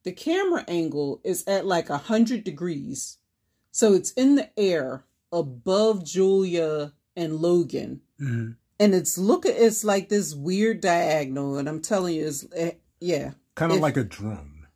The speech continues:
Speaker 2: Drone-ish, but it
Speaker 1: Yeah.
Speaker 2: doesn't, without the off-putting buzzing.
Speaker 1: And of course,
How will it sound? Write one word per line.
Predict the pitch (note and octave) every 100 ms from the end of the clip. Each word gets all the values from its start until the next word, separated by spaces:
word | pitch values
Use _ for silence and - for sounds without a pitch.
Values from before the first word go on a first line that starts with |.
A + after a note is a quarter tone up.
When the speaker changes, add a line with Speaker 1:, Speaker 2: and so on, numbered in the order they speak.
| -
Speaker 2:
Drone-ish, | - A#2+ C#3 D3 C3 A2+ F#2 - -
but | G2 G2 _ -
it | G#2+
Speaker 1:
Yeah. | - D#3+
Speaker 2:
doesn't, | G#2+ A2+ -
without | C3 C#3 C3 -
the | B2+ G#2+ G#2 _ _
off-putting | A2+ A#2 - - A2+ G#2 F2+ D#2
buzzing. | G#2 G2 F2 D#2 - _ _ _ _
Speaker 1:
And | A3+ A3+ G#3+ G3+
of | - F#3+ -
course, | - D4 B3 F3 D#3+ - -